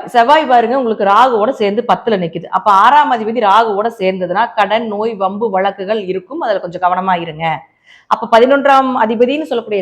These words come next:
செவ்வாய் பத்துல இருக்கிறதுனால இந்த காலகட்டங்கள்ல தொழில்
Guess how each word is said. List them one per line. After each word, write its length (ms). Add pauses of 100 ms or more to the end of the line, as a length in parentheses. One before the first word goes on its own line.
செவ்வாய் 360
பத்துல 260
இருக்கிறதுனால 480 (640)
இந்த 240 (120)
காலகட்டங்கள்ல 640 (360)
தொழில் 360